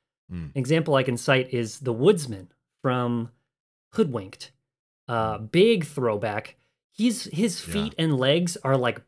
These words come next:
Speaker 2: bricks. And, like, whenever you see him run, it looks really awkward, partially because they were on a shoestring budget. But he's
Speaker 1: Right.
Speaker 2: just an example of, like, where the body type does not complement action well.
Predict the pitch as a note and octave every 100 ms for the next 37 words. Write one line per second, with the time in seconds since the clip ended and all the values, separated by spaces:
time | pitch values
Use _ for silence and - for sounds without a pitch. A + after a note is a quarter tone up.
0 | - B2 A#2 A2+ - - - - _ _
1 | - C#3+ D3 C#3+ D#3+ F3+ G3 F3+ G#3 F#3+
2 | C#3 B2 C#3+ D#3 A#2+ B2+ B2 C3+ B2+ A2+
3 | A#2 - E3+ F3 - D3+ D3+ D#3+ C#3+ C#3
4 | C#3 A#2+ B2 A#2 A2 - _ _ _ _
5 | _ - D#3+ B2 A2 - F3+ - - B2+
6 | A2+ A#2 G#2+ G#2 - - E3+ - - F3+
7 | F#3 F#3+ F3+ D3 C#3 C#3 C#3 B2 A#2 A#2
8 | - _ _ _ - C#3+ A#2+ A2+ A#2 D#3
9 | D#3+ E3+ E3 E3 B2 A#2+ A#2 G#2 A#2 A2+
10 | A#2+ A2+ G#2 G#2+ - C#3 C3+ B2+ C#3 D3+